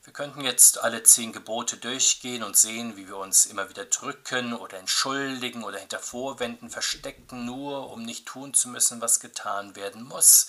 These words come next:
Irgendetwas hält uns dann ab,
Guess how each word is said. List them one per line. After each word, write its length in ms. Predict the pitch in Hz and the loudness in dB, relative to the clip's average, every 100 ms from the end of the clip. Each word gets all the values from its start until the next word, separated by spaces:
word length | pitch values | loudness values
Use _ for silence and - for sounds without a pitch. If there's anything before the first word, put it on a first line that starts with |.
| - - - - - - | -2 -12 -12 -14 -16 -6
Irgendetwas 880 | 170 175 165 - 143 - 131 - | -4 -4 -8 -10 -8 2 6 6
hält 320 | 117 117 117 - | 6 0 -2 -2
uns 260 | 113 - | 6 6
dann 260 | 104 98 117 | 6 -4 -6
ab, 260 | - - - | -8 -8 -8